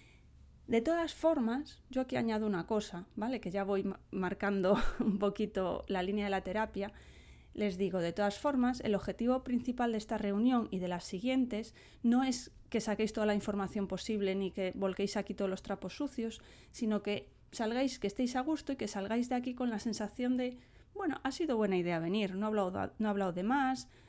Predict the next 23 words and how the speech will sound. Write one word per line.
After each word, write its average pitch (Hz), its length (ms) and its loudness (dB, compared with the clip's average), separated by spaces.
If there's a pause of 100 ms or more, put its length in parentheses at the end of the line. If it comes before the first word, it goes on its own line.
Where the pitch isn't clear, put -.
(180)
no 214 240 2
he 214 380 0
dicho 208 540 2
cosas 208 300 -4
que 196 100 -4
no 190 100 -2
quería 190 280 0
decir, 269 640 0
etcétera. - 540 -6
Este 254 180 0
es 254 100 -2
el 208 100 0
objetivo 190 360 -2
de 185 60 4
la 170 100 0
sesión, 165 400 -6
que 165 100 -6
salgáis 226 420 -2
a 208 60 0
gusto 247 320 0
de 160 140 -2
ella, 151 260 -4
¿no? 220 140 -2